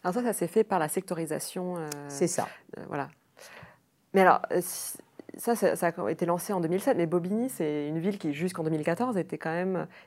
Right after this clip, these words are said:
Speaker 1: dirigée par, euh, des communistes, enfin, par le
Speaker 2: Oui,
Speaker 1: P C
Speaker 2: mais c'est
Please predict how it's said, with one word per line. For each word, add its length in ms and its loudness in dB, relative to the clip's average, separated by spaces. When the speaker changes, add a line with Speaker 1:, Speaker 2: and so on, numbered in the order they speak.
Speaker 1:
dirigée 440 -2
par, 340 0
euh, 420 -8
des 80 -6
communistes, 480 0
enfin, 120 -6
par 140 -8
le 80 0
Speaker 2:
Oui, 60 6
Speaker 1:
P 60 4
C 80 4
Speaker 2:
mais 60 6
c'est 140 4